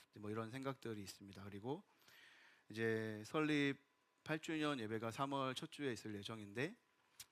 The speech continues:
어, 팔 년을 돌아보면서 또 그리고 우리 따뜻한 교회가 앞으로 어떠한 그림을 구체적으로 그려야 될지 생각해 보면서 계속, 어, "어떻게 하면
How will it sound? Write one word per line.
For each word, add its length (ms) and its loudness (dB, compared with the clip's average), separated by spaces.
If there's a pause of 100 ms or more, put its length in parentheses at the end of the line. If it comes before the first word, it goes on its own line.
(260)
어, 220 -8
팔 200 2
년을 1600 -4
돌아보면서 800 -4 (520)
또 80 -10
그리고 580 -6 (1120)
우리 180 -10
따뜻한 460 0
교회가 240 0
앞으로 240 -6
어떠한 340 -4
그림을 580 -6 (840)
구체적으로 480 -4
그려야 400 0
될지 380 -6
생각해 300 -4
보면서 540 -8 (480)
계속, 440 -2 (720)
어, 220 -8
"어떻게 320 0
하면 600 4